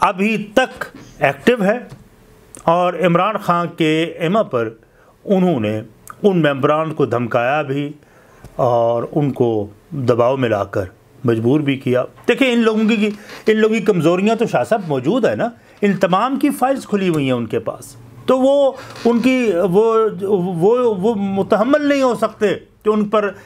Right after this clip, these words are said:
कोई नैब के मुकदमात दर्ज हो जाएं, कोई एफ़ आई ए वाले उठा के ले जाएं और कुछ और उनके साथ हो जाए,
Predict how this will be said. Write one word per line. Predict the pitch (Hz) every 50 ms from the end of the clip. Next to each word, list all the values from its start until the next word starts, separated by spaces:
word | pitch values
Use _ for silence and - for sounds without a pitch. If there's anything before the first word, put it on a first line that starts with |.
| - - -
कोई | 202 208
नैब | 185 175 175 190 202 214 208 208 -
के | 214 208 202 202 196 202 - - - _ -
मुकदमात | 185 185 208 202 175 185 190 185 196 180
दर्ज | 165 190 190 175 160
हो | 165 170 190
जाएं, | 170 180 175 175 175 170 170 170 - - - _ _ _ _ _ _ _
कोई | - 208 208
एफ़ | 202 190 175 - 190
आई | 196 196
ए | 202
वाले | 202 208 202 208
उठा | 208 202 151 180 190
के | 175 180 196
ले | 190 190 190
जाएं | 175 185 185 180 180 175 180 - _ _ _ _ _ _ _ _ _ _ _ - _ _
और | 196 190 190 190 185 185 170 - - - _ _ _
कुछ | 208 208 208
और | 208 165 160 180 220 247 233
उनके | 190 202 214 196 175 214 202
साथ | 160 185 185 190 156 160
हो | 170 180
जाए, | 170 170 170 165 156 160